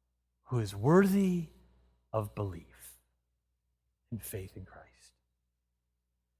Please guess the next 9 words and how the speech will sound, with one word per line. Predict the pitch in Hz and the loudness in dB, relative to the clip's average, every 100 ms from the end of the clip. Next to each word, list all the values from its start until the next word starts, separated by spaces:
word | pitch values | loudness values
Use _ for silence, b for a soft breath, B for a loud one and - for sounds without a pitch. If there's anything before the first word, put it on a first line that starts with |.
| _ _ _ _ - | _ _ _ _ -4
So | 143 | 0
let | 170 | 2
us | 170 - | 0 -4
believe | 120 104 92 | -6 -6 -8
in | 92 87 | -12 -20
Jesus. | 87 87 92 _ _ _ _ _ _ _ | -20 -20 -20 _ _ _ _ _ _ _
Let | - 175 | 8 10
us | 180 - | 8 2
cast | - - 165 170 - | -6 2 6 6 4